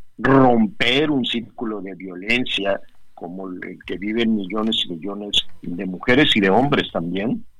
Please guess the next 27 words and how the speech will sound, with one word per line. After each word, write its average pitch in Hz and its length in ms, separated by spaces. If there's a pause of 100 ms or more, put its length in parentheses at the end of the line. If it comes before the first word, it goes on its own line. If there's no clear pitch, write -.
(800)
eh, 107 440
llámenos 226 640 (360)
al 135 220
cincuenta 143 440
y 123 120
cinco 175 320
catorce - 500
noventa 123 520
cuarenta 95 460
doce. - 420 (360)
Cincuenta 120 480
y 113 120
cinco 101 360
catorce 113 480
noventa 110 440
cuarenta 98 420
doce. 120 460 (320)
En 95 100
muchas, 107 340 (120)
eh, 101 460
ocasiones, 120 720
a 208 100
partir - 560
de, 98 480
de, 90 460
de - 180
escuchar - 760